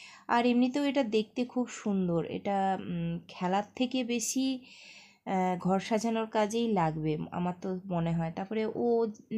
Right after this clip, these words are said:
যা করতে চায়, কেননা ও পছন্দ করে নিয়েছে, তো ঈশানের নিজের চয়েসে নেওয়া। এটা, উম, কাঠের পুরো সূক্ষ্ম কাজ, মানে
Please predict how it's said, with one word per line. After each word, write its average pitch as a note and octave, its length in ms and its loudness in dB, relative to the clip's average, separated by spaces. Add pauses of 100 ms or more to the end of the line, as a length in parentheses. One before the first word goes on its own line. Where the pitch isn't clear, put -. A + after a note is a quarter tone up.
(100)
যা G3+ 280 2
করতে G3 320 -4
চায়, F#3 380 -4
কেননা F#3+ 460 -2
ও G#3 220 0
পছন্দ G3 420 -4
করে G3 220 -2
নিয়েছে, G3+ 500 -2 (760)
তো G#3+ 60 0
ঈশানের G#3 480 2
নিজের G#3 420 2
চয়েসে G3 460 0
নেওয়া। F#3+ 400 -2
এটা, G3 640 -2
উম, G3 100 -4
কাঠের G3 520 -2
পুরো G3+ 280 -4
সূক্ষ্ম G#3 420 -4
কাজ, G#3 520 -4
মানে F3+ 360 -2